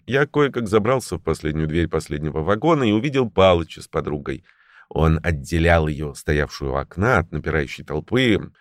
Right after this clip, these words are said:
упершись сильными руками в поручни, и по всему было видно, что этот парень никогда ее не бросит, ни при каких обстоятельствах и никогда не даст в обиду. Я повернулся и стал смотреть в окно.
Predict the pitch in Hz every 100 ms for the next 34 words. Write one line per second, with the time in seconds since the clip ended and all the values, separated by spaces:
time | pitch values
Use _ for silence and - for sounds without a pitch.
0 | _ 87 87 92 80 82 - - - -
1 | 107 87 78 80 85 90 82 71 71 _
2 | - 92 87 87 - 82 - _ _ -
3 | - 76 - 78 87 107 120 135 135 143
4 | - 139 143 151 156 160 147 143 131 127
5 | 113 131 123 120 113 107 95 107 120 90
6 | - 73 82 87 104 127 123 170 - -
7 | - 92 85 95 82 76 - 76 - 76
8 | 82 90 92 131 98 73 80 - 67 69
9 | 64 69 64 - _ _ _ - 76 71
10 | 76 78 87 90 69 - 80 80 73 67
11 | 76 - 73 69 67 65